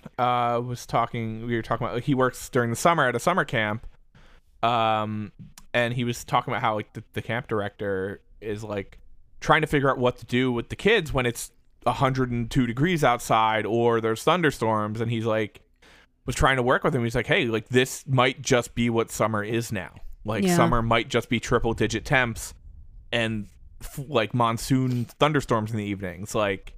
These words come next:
Speaker 1: we gotta figure out other activities, uh, because this just might be how summer is from <laughs> now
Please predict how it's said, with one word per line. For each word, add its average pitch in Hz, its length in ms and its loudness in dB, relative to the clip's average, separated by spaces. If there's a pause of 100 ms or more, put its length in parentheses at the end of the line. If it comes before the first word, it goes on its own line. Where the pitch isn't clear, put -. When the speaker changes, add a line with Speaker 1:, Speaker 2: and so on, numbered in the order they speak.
(440)
Speaker 1:
we 107 120 -2
gotta 117 160 4
figure 113 260 4
out 110 140 2
other 117 260 2
activities, 107 720 0 (640)
uh, 101 580 0
because 110 320 -6
this 113 220 0
just - 260 -2
might 107 400 -2
be 104 200 -4
how 101 300 2
summer 98 380 -4
is 95 240 -8
from 147 220 2
<laughs> - 200 2
now 202 160 6